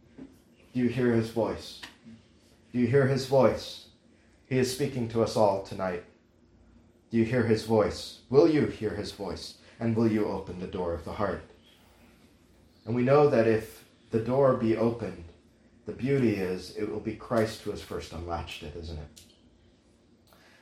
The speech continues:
And the thing is, when faith apprehends Christ as he opens the door, he opens sort of the deadbolt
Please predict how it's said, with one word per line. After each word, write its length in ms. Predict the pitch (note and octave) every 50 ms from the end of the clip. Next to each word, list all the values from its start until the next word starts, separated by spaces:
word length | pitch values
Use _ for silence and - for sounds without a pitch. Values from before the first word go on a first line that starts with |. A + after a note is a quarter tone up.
| _ _ _ _ _ -
And 280 | A2 A2+ A#2 A2+ - - - - -
the 80 | G#2+ G#2+
thing 300 | - - D3+ D3+ D3+ -
is, 560 | A2+ G#2 G2 F#2 F2+ F2+ - - - - - - _ _ _ _ _ _ _ _ _ _ _ _ _
when 400 | G#2+ A2 A2 G#2+ G#2 G2+ G#2 - - _ _
faith 640 | - - - - C#3+ C#3+ C#3 A2+ - - - - - - _ _ _ _ _ -
apprehends 920 | G#2+ A2+ A2+ - A#2 G#2+ G#2 G2+ G#2+ G#2 F#2+ F#2+ G2 G2 - - - - - _ _ _ _
Christ 540 | - - C3+ G#2 F#2 F2 F2 - - -
as 140 | - F#2 -
he 160 | - A2 G#2
opens 440 | G#2 F#2+ G2 F#2+ G2 G#2+ F#2+ F#2+ -
the 100 | - G#2
door, 380 | G#2 G#2 G2 F#2 F2+ F2+ F2+ F2+ - - - _ _ _ _
he 120 | - F#2+ G#2 -
opens 440 | - A2 A2 A2 A2+ G#2+ G#2 G#2 -
sort 240 | - - G2+ G2 F#2+
of 140 | F#2 -
the 80 | - F#2
deadbolt 720 | E2+ - A2 G#2+ G#2+ A2 - G2+ F2+ F2 F2 - - -